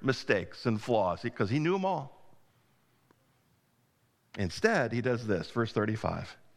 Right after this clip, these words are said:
And he sat down, called the twelve, and said to them, "If anyone desires to be first, he shall be last, and of all,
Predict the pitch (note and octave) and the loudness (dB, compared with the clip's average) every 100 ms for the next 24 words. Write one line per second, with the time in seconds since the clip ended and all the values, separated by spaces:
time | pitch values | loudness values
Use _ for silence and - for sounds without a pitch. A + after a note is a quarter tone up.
0 | _ - - - - - C3 C#3+ E3+ D3 | _ -20 -20 -20 -6 2 2 4 4 2
1 | C3 C#3+ B2+ C3+ - - C3+ D#3+ F3 E3+ | 2 2 2 -2 -6 0 2 4 2 -2
2 | C3 A#2 A2+ A2+ A2 D3+ A#2+ G2+ G#2+ G#2 | 2 2 2 -2 0 0 2 0 0 -2
3 | - E3+ B3 A#3 A#3 G3+ D3 A#2+ G2 G#2 | 0 0 2 0 0 0 2 2 2 -2
4 | C3 - - - - - - C#3 C#3+ D#3 | -2 -6 -18 -20 -20 -20 -4 2 2 2
5 | D#3 A#2+ A#2+ C#3 A#2+ D3+ B2 C#3 D3 C#3 | 2 2 0 -4 2 4 4 0 2 4
6 | G2+ G#2 G#2+ B2+ A2 - A#2+ D3 F#3+ G#3+ | 4 2 0 2 2 2 2 2 4 0
7 | - | -2